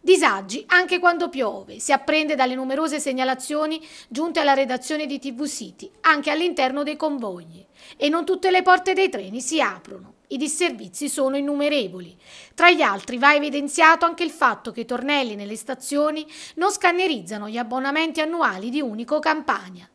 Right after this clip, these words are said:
Un lungo elenco di problematiche a cui va ad aggiungersi la mancanza di controlli sia per i biglietti che per l'obbligo di mascherine,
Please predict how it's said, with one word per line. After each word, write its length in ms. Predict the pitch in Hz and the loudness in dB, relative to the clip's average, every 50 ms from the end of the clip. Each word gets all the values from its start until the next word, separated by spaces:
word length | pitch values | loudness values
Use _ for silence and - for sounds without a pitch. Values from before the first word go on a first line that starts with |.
| _ _ _ _ - - - - | _ _ _ _ -20 -20 -18 -8
Un 160 | - 302 330 | -2 0 2
lungo 220 | 349 370 370 349 381 | 2 2 4 6 6
elenco 340 | 370 359 370 370 359 359 - | 6 6 6 4 2 0 0
di 100 | 359 359 | 0 0
problematiche 760 | 359 370 311 294 370 370 349 302 220 190 - 226 - - 220 | 0 -2 0 0 0 2 2 0 0 -2 -8 -14 -14 -12 -14
a 40 | - | -10
cui 180 | - 285 294 | -8 -8 -2
va 100 | 254 269 | 0 0
ad 100 | 277 240 | 2 2
aggiungersi 640 | 302 285 233 226 202 180 185 175 196 190 - - 240 | 0 -4 -4 -8 -10 -12 -12 -14 -12 -12 -10 -6 -4
la 100 | 240 240 | -4 -2
mancanza 480 | 247 262 269 - 311 320 311 311 311 | -2 -4 0 2 2 0 2 0 -4
di 100 | 262 285 | -4 -4
controlli 580 | 294 302 302 302 294 - 339 320 247 202 196 196 | -4 -4 -6 -4 4 4 4 6 4 2 -2 -6
sia 200 | - - 294 269 | -6 -4 -4 -2
per 140 | 294 285 269 | -2 -4 -4
i 100 | 285 240 | -4 -4
biglietti 640 | 311 311 277 262 202 175 - - _ - 277 277 - - - - - - | -4 -4 -4 -4 -6 -6 -8 -14 _ -14 -14 -14 -14 -16 -16 -18 -8 -2
che 160 | - 349 349 | 0 0 4
per 160 | 359 392 359 | 4 4 4
l'obbligo 440 | 330 269 233 208 226 277 262 302 302 | 6 4 2 2 -2 -2 -2 -2 -2
di 100 | 302 311 | -2 -2
mascherine, 760 | 311 320 311 - - 349 320 294 254 190 170 - - - | -2 -2 -2 -2 -4 -2 -2 -2 -4 -6 -10 -14 -18 -20